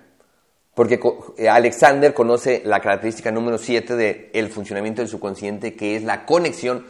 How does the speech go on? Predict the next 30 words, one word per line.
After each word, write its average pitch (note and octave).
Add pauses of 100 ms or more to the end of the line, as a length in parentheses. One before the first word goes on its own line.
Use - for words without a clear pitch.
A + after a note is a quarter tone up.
(120)
subconsciente. A2 (300)
Sabe E3 (460)
que A#2+
el A#2
subconsciente A#2+
de A#2
los G2+
seres A2+
humanos G#2+ (220)
está G#2
conectado. F2 (720)
Así D3
que, C#3
aunque A#2
él - (200)
se A#2
encuentre C3
de A2
viaje A2+ (280)
a A2+
cientos C3+
de G#2+
kilómetros, A#2 (680)
sabe C3
que C3+
al A2
utilizar A2+
las C3
afirmaciones A2 (160)
sigue -